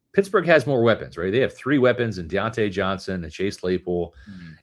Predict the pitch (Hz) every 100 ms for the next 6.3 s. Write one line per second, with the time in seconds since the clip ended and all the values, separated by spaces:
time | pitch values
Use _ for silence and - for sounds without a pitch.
0 | - 82 78 76 90 101 - 92 85 80
1 | 76 - _ _ _ _ _ _ _ _
2 | _ - 107 135 95 92 123 123 135 127
3 | 117 101 80 82 - 117 113 104 95 92
4 | 67 - - _ - 85 - 82 78 113
5 | 98 87 90 87 76 73 73 87 85 -
6 | - 69